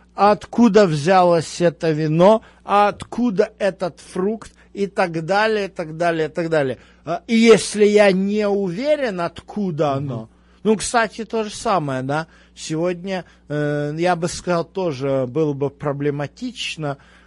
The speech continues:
Speaker 1: когда человек, а, не уверен, не ешь, ну,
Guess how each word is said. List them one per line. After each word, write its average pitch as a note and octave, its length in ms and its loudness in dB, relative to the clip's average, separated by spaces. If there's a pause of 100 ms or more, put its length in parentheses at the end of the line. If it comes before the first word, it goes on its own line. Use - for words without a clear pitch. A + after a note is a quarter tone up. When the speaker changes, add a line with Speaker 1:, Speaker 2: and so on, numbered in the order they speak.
(100)
Speaker 1:
когда C#3 320 0
человек, F3 640 0
а, E3+ 260 2
не D3+ 220 -4
уверен, F3+ 500 0
не F3 160 -2
ешь, G#3 400 -2
ну, F#3+ 580 -6